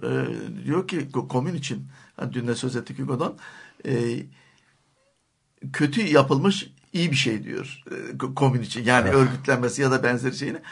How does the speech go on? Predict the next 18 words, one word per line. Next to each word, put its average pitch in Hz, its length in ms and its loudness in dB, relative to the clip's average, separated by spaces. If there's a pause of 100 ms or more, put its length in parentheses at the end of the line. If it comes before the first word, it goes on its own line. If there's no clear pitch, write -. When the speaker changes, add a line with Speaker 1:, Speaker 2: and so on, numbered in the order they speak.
(200)
Speaker 1:
Engels 147 400 2
onu 151 140 -2
çok 185 200 0
sert 156 220 2
bir - 60 -10
şekilde 143 280 -2
eleştiriyor 139 420 0
onun 131 120 -4
üzerine. 123 420 -6 (560)
Yani 127 180 6
o 123 120 2
da 147 100 4
tarihsel 120 400 4
materyalizm 117 540 0
açısından - 400 -8
bakıyor. 92 220 4
Speaker 2:
Evet. 107 100 -2
Speaker 1:
Yani 117 260 0